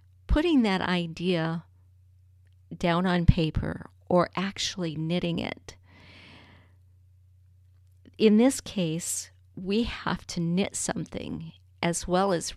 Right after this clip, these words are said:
write it for it to come to life. We have to create that sample, whether we do it ourselves or write the pattern and have a sample knitter that does the work for us. It's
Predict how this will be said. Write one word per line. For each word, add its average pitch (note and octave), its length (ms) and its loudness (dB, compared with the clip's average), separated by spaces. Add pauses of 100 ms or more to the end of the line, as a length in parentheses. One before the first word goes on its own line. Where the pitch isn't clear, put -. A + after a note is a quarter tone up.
write E3 260 0
it - 340 -10 (360)
for E3+ 220 -2
it - 140 -8
to - 100 -10
come D#3+ 300 -6
to - 160 -8
life. - 500 -8 (1080)
We G3 140 0
have F3+ 280 0
to - 80 -12
create F3+ 500 -4
that E3 200 -4
sample, - 680 -4 (540)
whether F3+ 280 4
we F3 160 -4
do F3 200 -2
it D#3+ 100 -2
ourselves D#3+ 840 0
or E3 140 0
write E3 240 -2
the - 60 -10
pattern E3+ 600 2
and E3 140 -2
have E3 240 0
a D#3+ 40 -2
sample F3 560 2 (220)
knitter E3 360 0
that - 180 -10
does E3 260 -2
the - 100 -6
work D#3 240 -6
for E3+ 280 -2
us. - 340 -6 (1040)
It's - 480 0